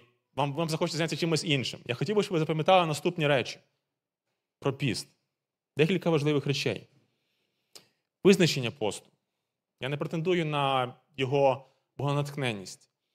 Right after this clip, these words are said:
але це те, що я почув. Це те, що я запозичив сам, і воно мені дуже сподобалось. Піст — це добровільне утримання від будь-чого в духовних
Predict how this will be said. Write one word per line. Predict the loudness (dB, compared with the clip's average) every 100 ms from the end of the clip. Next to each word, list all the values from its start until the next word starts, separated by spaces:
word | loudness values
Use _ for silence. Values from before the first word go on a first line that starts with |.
| _ _
але | 0
це | 0
те, | 0
що | 0 0
я | 0
почув. | -2 -4 -6 -8 _ _ _ _ _ _
Це | 0
те, | 0
що | 2 2
я | 4 2
запозичив | 0 -2 0 0
сам, | -2 -2
і |
воно | -4 -2
мені | 0
дуже | 2 0
сподобалось. | 0 2 2 0 -6 -16 _ _ _ _ _ _ _ _
Піст — | 2 2 4
це | 4
добровільне | 6 6 6 6
утримання | 4 6 8 8 8 6
від | 4 2
будь-чого | 4 4 6 6 6 4 -4 _ _ -4
в |
духовних | 2 6 6 6 6 2